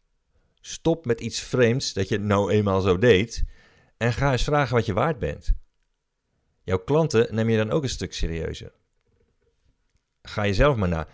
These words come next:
Stel dat je een training koopt van tweehonderd euro en je koopt een training van tweeduizend euro. Welke van die trainingen ga je het eerste openen en met welke ga je het meeste doen? Hoe je switcht naar een verdienmodel waarin je hooggeprijsde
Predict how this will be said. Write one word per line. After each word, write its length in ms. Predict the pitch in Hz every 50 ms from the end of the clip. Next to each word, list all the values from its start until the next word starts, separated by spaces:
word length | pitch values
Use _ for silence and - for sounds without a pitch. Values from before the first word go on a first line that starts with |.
| _ -
Stel 160 | - 117 113
dat 100 | 113 104
je 60 | 110
een 60 | 107
training 320 | - 113 117 123 131 127 113
koopt 180 | 131 123 -
van 80 | - -
tweehonderd 360 | - 120 110 104 95 90 85
euro 460 | - 95 104 117 127 156 185 220 - _ _ _ _ _ _ _
en 120 | - 123
je 60 | 131
koopt 220 | 127 - 143 147 147
een 60 | 131
training 280 | - 135 135 139 131 120
van 100 | 127 -
tweeduizend 540 | 131 131 127 123 131 139 139 113 101 -
euro. 360 | 87 73 73 71 71 92 - _ _ _ _ _ _ _ _ _ _ _ _ _ -
Welke 480 | - 76 76 92 107 120 143 - 143
van 100 | 120 127
die 100 | 131 123
trainingen 360 | - 127 123 117 117 113 107 -
ga 100 | - 107
je 100 | 98 95
het 100 | - 90
eerste 240 | 101 92 - -
openen 440 | - 92 107 - - 127 151 170 - - _ _ _ _ _ _
en 120 | - 101
met 100 | 107 101
welke 260 | 101 110 107 104 - 98
ga 120 | - 110
je 120 | 104 104
het 100 | 104 98
meeste 320 | 104 113 104 104 - - 107
doen? 300 | 127 127 92 - - _ _ _ _ _ _ _ _ _ _ _ _ _ _ _ _ _ _ _ _ _ _ _ _ _ _ _ _ _ _ _ _ _ _ _ _ _ _
Hoe 180 | - 104 123 131
je 100 | 120 110
switcht 420 | - - - 147 170 170 - -
naar 140 | 143 127 117
een 80 | 107
verdienmodel 720 | 92 101 87 87 123 160 156 117 98 87 90 85 82 80 -
waarin 220 | 82 92 95 95 95
je 100 | 90 82
hooggeprijsde 1120 | 78 90 113 139 151 - - - - - - 95 - 104 104 95 92 85 - 90 82 -